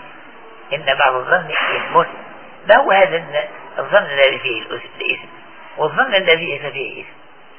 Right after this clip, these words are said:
تعيين هذا الظن الذي فيه الإثم هذا فيه إبهام. <coughs> هو موجود في القرآن. يتعين بماذا؟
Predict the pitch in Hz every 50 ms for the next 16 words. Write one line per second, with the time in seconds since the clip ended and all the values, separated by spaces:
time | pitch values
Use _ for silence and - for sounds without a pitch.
0 | - - - - - - - - 208 220 240 226 180 170 143 131 147 151 135 139
1 | 165 202 196 170 151 160 160 151 - 151 160 - - - 190 185 - - - -
2 | - - - - - - - - - - - - 156 170 160 - 160 160 - 160
3 | 139 - 151 156 135 143 131 117 - - - - - - - - 180 175 - -
4 | - - - - - - - 160 208 247 240 254 - 202 156 156 190 196 165 165
5 | 151 151 151 - - 135 147 147 147 - - - - - - - - - - -
6 | - - - - - - - - - - - - - - - - - - - -
7 | - - - - - - - - - - - - - - - 175 - - - 233
8 | 226 - - 139 139 127 117 101 95 - -